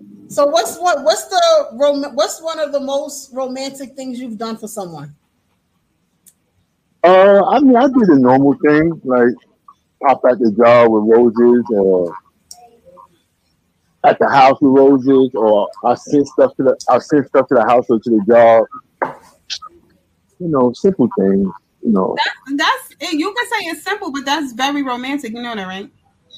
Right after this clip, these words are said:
Speaker 2: I mean,
Speaker 3: What
Speaker 2: of course.
Speaker 3: is that?
Speaker 1: It's always the thought that counts, which is
Speaker 3: Yeah.
Speaker 1: good.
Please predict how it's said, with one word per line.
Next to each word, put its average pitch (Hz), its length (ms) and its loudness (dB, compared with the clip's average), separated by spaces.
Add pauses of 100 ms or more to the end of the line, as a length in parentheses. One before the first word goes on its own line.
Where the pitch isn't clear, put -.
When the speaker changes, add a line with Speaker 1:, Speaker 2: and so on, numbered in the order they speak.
(720)
Speaker 2:
I - 40 2
mean, 311 60 6
Speaker 3:
What 370 100 2
Speaker 2:
of - 60 -4
course. 415 240 0 (140)
Speaker 3:
is 262 80 -14
that? 190 220 -8 (300)
Speaker 1:
It's 311 180 -8
always 453 360 -2
the 311 180 -6
thought 381 240 -6
that 277 160 -4
counts, 277 320 -6
which 269 160 -14
is 214 100 -10
Speaker 3:
Yeah. 254 300 -4
Speaker 1:
good. - 140 -20